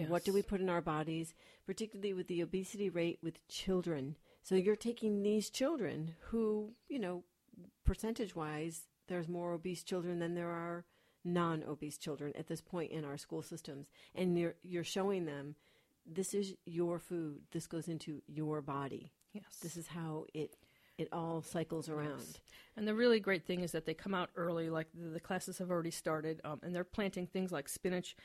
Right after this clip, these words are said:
Speaker 2: and
Speaker 1: Mm-hmm.
Speaker 2: radishes, which grow very fast. They're gonna come back again before school is out and actually pick the spinach and radish.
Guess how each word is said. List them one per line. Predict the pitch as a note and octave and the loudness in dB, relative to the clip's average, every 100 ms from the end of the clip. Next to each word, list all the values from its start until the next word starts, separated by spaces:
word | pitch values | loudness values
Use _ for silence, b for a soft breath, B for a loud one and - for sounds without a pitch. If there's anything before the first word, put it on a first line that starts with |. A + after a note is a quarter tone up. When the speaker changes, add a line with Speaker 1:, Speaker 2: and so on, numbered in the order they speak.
| B | B
Speaker 2:
and | G3+ | 2
Speaker 1:
Mm-hmm. | F#3+ | 6
Speaker 2:
radishes, | E3+ E3+ G3 A#3 G3+ | 8 6 4 0 0
which | F3+ | -2
grow | - F3 | 0 2
very | F3 F3 | 2 0
fast. | - F#3 G3 - B B B | 0 -2 -2 -6 B B B
They're | A#3 | 0
gonna | C#4 C4+ | 2 0
come | C4+ A#3 | 0 2
back | G3 G#3+ A#3+ | 4 4 2
again | A3 A#3 A#3+ | 0 2 2
before | G3 - G3+ | 0 2 0
school | G#3 - A3 G3 | 0 -2 2 2
is | F#3+ | 4
out | G3+ G#3 | 2 0
and | G3 | -2
actually | G3 G#3 F#3+ | -2 -2 -4
pick | - A#3+ A#3+ | -2 -4 -2
the | - | -10
spinach | - A3+ A3+ A#3 | -2 0 0 0
and | A3 | 0
radish. | A3+ A#3 | 0 -2